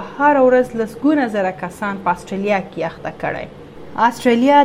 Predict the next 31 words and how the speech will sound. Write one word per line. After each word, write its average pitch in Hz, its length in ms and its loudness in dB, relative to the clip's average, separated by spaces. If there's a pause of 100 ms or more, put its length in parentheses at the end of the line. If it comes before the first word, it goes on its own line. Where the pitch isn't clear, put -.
د 226 140 0
نړۍ 233 500 2
یو 226 100 4 (120)
له 208 160 0
هغه 285 260 4
هیوادونو 185 480 0
څخه 180 160 -4 (100)
دی 180 200 0
چې - 80 -10 (100)
د - 20 -2 (140)
کرونا 226 420 0 (140)
ویروس 226 480 -2
خپرېدو 208 560 -2
مخنیوي 208 440 0 (120)
لپاره 175 400 -2
یې 196 100 -2 (400)
پخوا 220 380 0 (100)
تر 208 180 -4 (120)
ټولو 294 360 2 (140)
سخت 302 400 -2
تدابیر 190 480 0
وړاندې 175 380 -2 (120)
کړي 180 300 -4
ول، - 180 -10 (640)
چې - 160 -8
پکې 196 320 -6 (160)
د 208 40 -4 (280)
نوو 277 180 6 (140)
راغلو 233 420 2
مسافرو 196 560 -6 (160)
جبري 196 300 -4